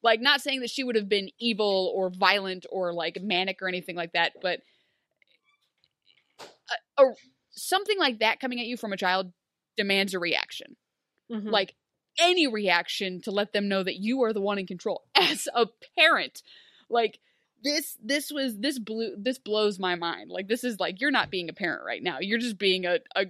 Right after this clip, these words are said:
Speaker 1: a grown-ass woman screamed at by a ten-year-old. <laughs> Like, you're just like,
Speaker 2: <laughs>
Speaker 1: "Oh, well, he caught me." Uh, so then she, she,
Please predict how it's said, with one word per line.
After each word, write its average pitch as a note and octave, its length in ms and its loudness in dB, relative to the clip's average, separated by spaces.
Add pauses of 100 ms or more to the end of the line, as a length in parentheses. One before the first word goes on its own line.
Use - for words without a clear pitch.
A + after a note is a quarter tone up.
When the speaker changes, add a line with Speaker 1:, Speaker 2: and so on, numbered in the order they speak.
(120)
Speaker 1:
a G#3+ 60 2
grown-ass G#3+ 680 2
woman G#3 260 -2
screamed G#3 600 0
at F3+ 180 2
by F#3 120 2
a F3 100 0
ten-year-old. F3+ 640 -2
<laughs> - 20 -10
Like, - 220 0
you're C4+ 120 2
just A#3+ 120 0
like, C#4 200 4
Speaker 2:
<laughs> C4+ 40 2
Speaker 1:
"Oh, D4+ 320 6
well, B3 240 8 (100)
he A#3+ 140 -6
caught A3 260 4
me." F3 220 -8 (1300)
Uh, C4+ 220 6
so D#4+ 200 -4
then E4 160 -2
she, F4+ 500 -2 (380)
she, - 400 -6